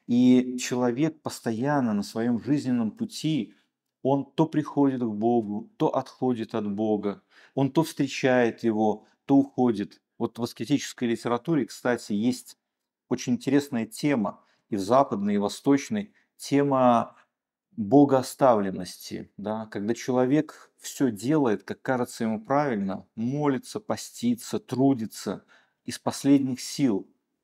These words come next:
но Бог от него отходит. То есть он не чувствует Бога, он чувствует, наоборот, в душе чёрствость, ожесточение.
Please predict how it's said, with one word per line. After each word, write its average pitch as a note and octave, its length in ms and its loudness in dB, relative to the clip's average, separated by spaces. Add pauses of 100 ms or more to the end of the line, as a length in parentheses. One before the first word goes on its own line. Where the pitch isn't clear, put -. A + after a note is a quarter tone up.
(280)
но A#2 180 0
Бог C3+ 320 0
от A#2+ 120 -12
него B2 440 0
отходит. G2+ 580 -6
То A2 60 -10
есть G#2+ 120 -8
он C#3+ 140 -2
не C#3 60 -6
чувствует A#2+ 560 -6
Бога, A2 380 -2
он G#2 140 -4
чувствует, - 400 -8
наоборот, B2 460 2
в G#2+ 120 -4
душе C3+ 480 0 (300)
чёрствость, C#3 880 2
ожесточение. A#2 1120 -2